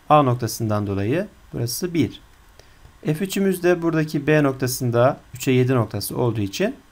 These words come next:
yedi olacak. Dolayısıyla ne oldu? Buralar eksi bire üç değil de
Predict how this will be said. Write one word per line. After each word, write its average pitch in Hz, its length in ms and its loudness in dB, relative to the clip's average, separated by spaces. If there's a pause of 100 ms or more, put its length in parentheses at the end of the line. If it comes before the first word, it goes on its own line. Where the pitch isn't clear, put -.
(320)
yedi 180 260 6
olacak. 113 340 6 (960)
Dolayısıyla 139 520 4
ne 151 80 4
oldu? 127 460 2 (320)
Buralar 139 300 6
eksi 123 400 -2
bire 120 180 2
üç - 320 -6
değil 135 280 2
de 165 220 2